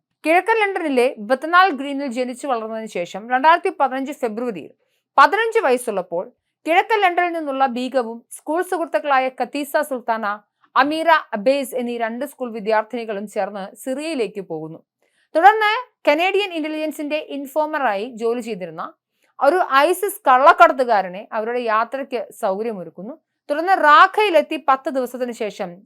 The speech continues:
യാഗോ റീഡിച്ച് എന്ന ഒരു ഡച്ച് ഐസിസ് തീവ്രവാദിയെ ഈ ഷമീമ ബീഗം വിവാഹവും കഴിക്കുന്നു. മൂന്ന് വർഷത്തിലേറെ ഈ ഗ്രൂപ്പിന്റെ ഭരണത്തിൽ അവർ ജീവിച്ചു. ഈ വിവാഹബന്ധത്തിൽ തുടർച്ചയായി ബീഗത്തിന്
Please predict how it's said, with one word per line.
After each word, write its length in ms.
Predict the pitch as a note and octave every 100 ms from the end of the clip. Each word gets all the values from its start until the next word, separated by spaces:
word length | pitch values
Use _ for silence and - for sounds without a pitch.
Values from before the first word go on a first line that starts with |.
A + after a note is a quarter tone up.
| G#3
യാഗോ 600 | A#3 C4 C#4+ D4+ D#4 D#4 _ _ - A3+
റീഡിച്ച് 480 | D4 E4+ C#4 - -
എന്ന 220 | B3+ C4+
ഒരു 240 | C#4 C4+ B3 F#3
ഡച്ച് 320 | B3 C4 - E4+ - -
ഐസിസ് 400 | A3+ B3+ D#4 -
തീവ്രവാദിയെ 640 | B3 A3+ A#3 A3+ A3 F#3+ D#3+ _ _ -
ഈ 100 | C4+
ഷമീമ 380 | C#4 B3+ C#4
ബീഗം 380 | C#4 B3 A#3 A#3 A3
വിവാഹവും 520 | G#3 A3 A#3 A3 E3+
കഴിക്കുന്നു. 300 | D3 D#3+ D#3+
മൂന്ന് 300 | A3 A#3 C#4
വർഷത്തിലേറെ 800 | C4 A3+ C4 C4+ C4 B3 C4 F4+ _ _ _
ഈ 60 | D#4
ഗ്രൂപ്പിന്റെ 480 | D#4+ E4+ F4+ F#4 F#4
ഭരണത്തിൽ 480 | D4+ C#4+ D#4 D#4+
അവർ 160 | D4 C4
ജീവിച്ചു. 520 | G#3 G3+ A3 A3+ E4+ -
ഈ 100 | D4
വിവാഹബന്ധത്തിൽ 840 | D4 C#4 D#4+ E4 F4 D#4 D#4 D#4
തുടർച്ചയായി 800 | C#4 A#3+ C#4 C#4 D#4+ D4+ C#4 G#3+ _ _ -
ബീഗത്തിന് 600 | A#3+ C#4+ D#4 D#4+ C#4 C4+